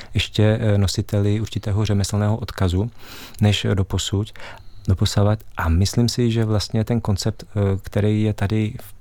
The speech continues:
oblasti užití umění určitou další vrstvou k funkci a k užitku, tak, eh,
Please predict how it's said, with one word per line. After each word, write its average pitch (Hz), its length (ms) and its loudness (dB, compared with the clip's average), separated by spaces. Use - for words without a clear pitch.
oblasti 101 560 2
užití 101 300 0
umění 101 460 4
určitou 110 460 0
další 95 400 2
vrstvou 95 640 0
k 95 440 -2
funkci 95 500 0
a 107 80 0
k - 100 -12
užitku, 101 480 0
tak, - 280 0
eh, 101 40 6